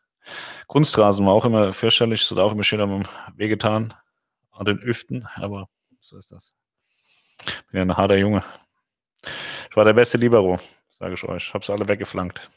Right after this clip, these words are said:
Die Weiber und die Jungs. So, äh, ich muss jetzt weg.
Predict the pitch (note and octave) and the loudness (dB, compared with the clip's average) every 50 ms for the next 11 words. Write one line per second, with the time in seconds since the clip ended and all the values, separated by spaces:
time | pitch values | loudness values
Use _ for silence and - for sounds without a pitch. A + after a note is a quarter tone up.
0 | _ _ _ _ _ _ _ _ G2 G2 G2 G#2 G#2 G#2+ G#2 G#2 G2+ G#2 G#2 G#2+ | _ _ _ _ _ _ _ _ -4 0 0 0 2 0 -2 -2 -4 -6 -6 -6
1 | G2+ - - - - _ _ _ _ - G2 F#2+ - - - - - - - - | -8 -8 -10 -16 -20 _ _ _ _ -8 -8 -8 -8 -10 -12 -12 -12 -14 -14 -16
2 | - - - _ - - G2 G2 G2 G2 G2 G2+ G2+ G#2 G2+ - _ _ _ _ | -16 -18 -16 _ 2 4 6 6 6 6 6 4 2 -2 -6 -12 _ _ _ _
3 | _ _ _ _ _ _ _ _ _ _ _ _ _ - - G2 G2 F#2 - F#2 | _ _ _ _ _ _ _ _ _ _ _ _ _ -14 -10 -8 -6 -4 -4 -6
4 | F#2 - G2+ G2+ G#2 - - | -6 -2 -4 -4 -4 -4 -12